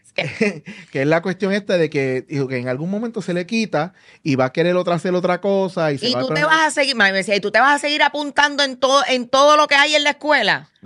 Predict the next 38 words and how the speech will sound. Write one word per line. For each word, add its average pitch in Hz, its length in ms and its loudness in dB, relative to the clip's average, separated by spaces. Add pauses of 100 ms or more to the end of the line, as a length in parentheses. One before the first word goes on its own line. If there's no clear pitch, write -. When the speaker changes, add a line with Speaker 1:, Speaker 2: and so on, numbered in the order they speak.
Speaker 1:
Sí, 175 220 -14
¿ves? 202 100 -10
Speaker 2:
Tú 233 60 -8
lo 277 140 -2
que 302 80 0
no 294 100 0
quieres 277 220 2
es 269 60 -2
llegar 262 260 4
a 262 60 4
casa, 233 320 0
eso 247 120 -4
es - 20 2
lo 240 80 2
que 254 100 2
tú 226 120 -6
quieres", 226 220 0
mami 180 160 2
me 180 140 -2
decía, 170 360 0
que 151 140 -6
yo, 143 140 -4
yo 160 180 0
buscaba 170 340 0
excusas 160 400 -6
pa. 135 300 -6 (420)
Y - 80 -6
a 190 60 0
ella 226 180 0
le 165 140 -2
pesaba, 127 540 -6
bendito, 127 420 -6
llevarme 131 340 -4
a 139 60 -6
las 139 80 -10
clases 139 320 -10
de 131 100 -6
ballet, 127 680 -2